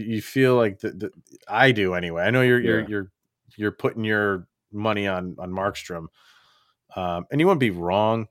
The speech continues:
Speaker 1: but I just feel like, you know, Shesterkin has had that under hit lock and key for most of the season. And I don't think he's done anything to lose it. That, that's
Speaker 2: Right.
Speaker 1: the other part of it.
Speaker 2: Well
Speaker 1: Markstrom is gonna be up there, but Shesterkin hasn't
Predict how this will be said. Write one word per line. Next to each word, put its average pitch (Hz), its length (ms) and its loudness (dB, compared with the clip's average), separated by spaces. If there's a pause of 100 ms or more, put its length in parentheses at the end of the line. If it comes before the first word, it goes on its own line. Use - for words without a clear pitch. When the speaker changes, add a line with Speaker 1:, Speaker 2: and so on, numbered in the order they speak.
(140)
Speaker 1:
but 104 100 -4
I 104 40 0
just 107 200 -6
feel 107 180 0
like, 95 260 0 (1120)
you 101 160 -10
know, 87 100 -8
Shesterkin - 460 -4
has 92 140 -4
had 98 300 0
that 87 280 0 (1400)
under 120 480 4
hit 98 220 -6
lock 95 280 -4
and 92 100 -10
key 98 180 -8
for 87 140 -12
most 90 360 -6
of 90 80 -12
the 85 60 -10
season. 95 460 -6
And 123 120 4
I 156 60 6
don't 185 180 0
think 165 140 0
he's 143 140 0
done 135 140 4
anything 127 260 2
to 98 80 0
lose 104 360 -4
it. 62 160 -14 (160)
That, 123 220 2
that's 185 240 6
Speaker 2:
Right. 160 60 2
Speaker 1:
the 113 100 2
other 95 160 0
part 87 240 -6
of 69 80 -18
it. - 100 -20 (380)
Speaker 2:
Well 139 140 2 (140)
Speaker 1:
Markstrom 143 340 2
is 123 120 0
gonna 120 120 0
be 107 120 2
up 107 140 0
there, 113 140 4
but 92 120 -6
Shesterkin 127 420 -4
hasn't 104 560 -4